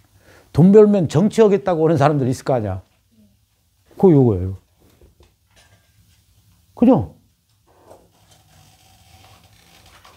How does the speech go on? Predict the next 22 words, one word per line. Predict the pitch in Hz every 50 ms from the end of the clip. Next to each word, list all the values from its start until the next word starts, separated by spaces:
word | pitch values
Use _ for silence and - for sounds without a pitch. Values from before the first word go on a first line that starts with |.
| _ _ _ _ _ _ _ -
자기 | - 175 196 202 247 233
가치를 | - - - 156 151 - - - 233 220
알린 | 147 107 120 156 165 156
거잖아. | 147 139 120 113 104 101 107 117 117 98 85 - _ _ _ _ _ _ _ _ _ _ _ _ _ _ _ _ _ _ _ _ _ _ _ _ _ _ - - - _ _ _ _ _ _ _ _ _ _ _ _ _ _ _ _ _ _ _ _ _ _ _ _ _ _ _ _ _ -
그죠? | - 214 208 156 101 80 - _ _ _ _ _ _ _ _ _ -
어. | 143 143 135 113 104 95 - - _ _
그런 | - - 254 330 359 359 339 330 311 285 -
개념으로 | - 180 208 240 240 233 226 202
항상 | 160 151 202 180 196
생각을 | 175 - 190 214 214 196 175 160
하면 | 151 156 139 127
돼. | 120 123
이게 | 147 170 202
한, | 165 - - 262 240
한 | - - - 226
방에 | 226 240 226 196
싹 | - - - - - - - -
돌아가는 | 170 180 190 175 135 120 120 147 160 147
거야. | 120 101 90 -
그러면, | - 156 180 196 170 113 - - - _ - - _
그러면 | _ - 131 170 233 247 202 135
여기서 | 101 98 113 143 147 110 180 233 233 196 - 92 -